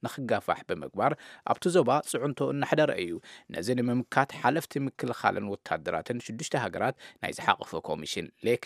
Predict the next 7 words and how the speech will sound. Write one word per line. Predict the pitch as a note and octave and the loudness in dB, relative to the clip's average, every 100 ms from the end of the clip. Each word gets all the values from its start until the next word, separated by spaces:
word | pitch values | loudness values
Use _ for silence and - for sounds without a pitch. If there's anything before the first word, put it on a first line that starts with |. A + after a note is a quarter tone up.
| - | -8
ቻድ | - - | -6 -6
ቤዝን | A2 E2 D2+ A#2 E3+ - | -6 -8 -6 -4 -4 -4
ሎማዓንቲ | A#2+ C3 F3 - | -4 -2 -4 -2
ሰሉስ | - D2+ D2 - - - | -2 -2 -6 -16 -20 -18
ኣብ | - - | -12 -2
ካሜሩን | A2 A2+ A2+ C#3 | 0 2 2 0
ብምርኻብ | A#2+ B2 - - D3+ | -2 -2 0 2 2